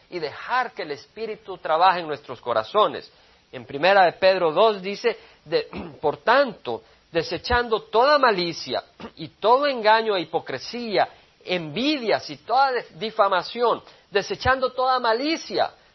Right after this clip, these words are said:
todo engaño, toda hipocresía, toda envidia, toda difamación, desead como niños recién nacidos la leche pura de la palabra." Desea la palabra del Señor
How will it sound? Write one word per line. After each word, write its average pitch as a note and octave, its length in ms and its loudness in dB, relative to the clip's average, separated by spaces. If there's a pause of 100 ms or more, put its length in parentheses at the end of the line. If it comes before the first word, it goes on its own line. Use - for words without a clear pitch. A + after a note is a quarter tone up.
(120)
todo B3+ 220 2
engaño, C#4+ 640 2 (220)
toda C4 240 4
hipocresía, C4 880 -2
toda C4 180 0
envidia, A#3 460 -4
toda C4+ 220 2
difamación, A3+ 680 0 (200)
desead C4 460 4
como A3 240 0
niños B3+ 280 -2
recién A#3+ 280 -4
nacidos A#3+ 340 0
la G3+ 100 6
leche A3+ 320 0
pura A#3+ 360 2
de G#3+ 80 4
la F3 180 2
palabra." F3 600 4 (120)
Desea C4 460 2
la A#3 160 4
palabra C4+ 460 6
del A3+ 120 2
Señor G#3 400 0